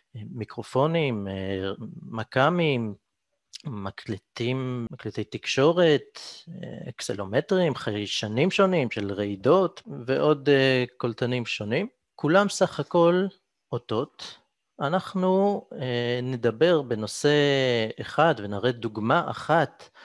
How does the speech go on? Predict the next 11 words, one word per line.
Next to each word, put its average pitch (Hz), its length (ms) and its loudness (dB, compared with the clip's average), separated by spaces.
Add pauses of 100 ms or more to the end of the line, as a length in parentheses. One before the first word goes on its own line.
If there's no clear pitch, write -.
(340)
על 110 400 -2 (180)
אותות - 580 -8 (100)
תקשורת, 151 760 2 (360)
אבל 120 420 -8
צריך - 280 -4
לזכור 147 360 2
שאותות 143 540 0
זה 131 360 0
אותות. 135 420 0
נכון 185 260 -2
שיש - 480 0